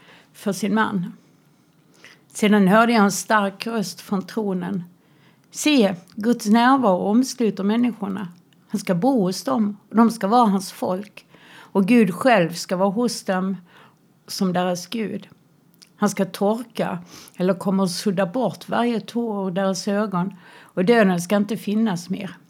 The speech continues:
Inte heller sorg eller klagorop eller smärta, förtvivlan, ångest, nöd, plågsamt slit. Utan det ska vara... Eh, det ska inte finnas mer, för det ska,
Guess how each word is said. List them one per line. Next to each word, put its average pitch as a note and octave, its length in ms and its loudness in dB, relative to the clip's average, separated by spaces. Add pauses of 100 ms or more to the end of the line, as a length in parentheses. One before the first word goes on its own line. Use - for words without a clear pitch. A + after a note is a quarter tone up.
(400)
Inte A3 220 2
heller A3+ 240 4
sorg F#3 500 2
eller D#3+ 180 0 (100)
klagorop G3 720 -2
eller F#3 200 0
smärta, F#3+ 680 -4 (380)
förtvivlan, G3 1080 0
ångest, G3 680 2
nöd, G3 640 0 (100)
plågsamt G#3 920 -6
slit. G#3+ 800 -10 (600)
Utan G#3 280 2
det G#3 120 4
ska - 200 -4
vara... G3+ 460 0 (1900)
Eh, A3 440 2
det G#3+ 440 2
ska B3 180 -2
inte A3+ 180 -2
finnas G#3+ 500 0
mer, G#3 280 -6
för - 180 -6
det G#3+ 140 0
ska, G#3 460 0